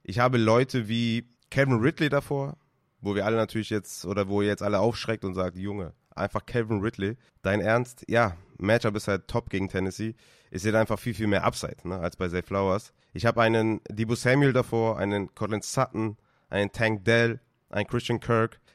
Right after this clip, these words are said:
Ja, die habe ich alle davor. Äh, deswegen ist, wenn man mich jetzt festnagelt, Start oder Sit,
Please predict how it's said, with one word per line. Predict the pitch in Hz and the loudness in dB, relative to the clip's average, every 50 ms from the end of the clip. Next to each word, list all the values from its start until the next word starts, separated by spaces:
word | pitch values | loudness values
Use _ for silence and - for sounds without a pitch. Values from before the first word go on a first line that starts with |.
| _ | _
Ja, | - 101 110 - | -2 0 0 0
die | - 104 101 | -2 0 0
habe | 117 110 | 0 2
ich | 104 | 2
alle | 101 107 107 | 2 2 2
davor. | 101 98 - - 107 107 104 101 95 - - | 0 0 0 0 0 0 0 0 -4 -4 -4
Äh, | 95 95 95 | -4 -2 -4
deswegen | 98 - - 98 95 92 98 95 - | -4 -6 -4 -4 -4 -2 -4 -4 -4
ist, | - 101 - - - - _ _ _ _ | -6 -8 -8 -10 -16 -18 _ _ _ _
wenn | 104 107 | 0 0
man | 113 113 113 | 2 2 2
mich | 113 - | 0 0
jetzt | 117 - - | -4 -6 -2
festnagelt, | - 151 147 143 - - 135 127 123 117 117 104 - - _ _ _ - | -2 -2 -2 -2 0 2 2 4 4 2 0 -6 -8 -14 _ _ _ -20
Start | - - - 104 107 113 110 - | -14 -4 0 2 2 2 2 0
oder | 101 98 98 | -2 -2 -2
Sit, | - - 113 110 107 - _ | -2 -4 -4 -6 -6 -8 _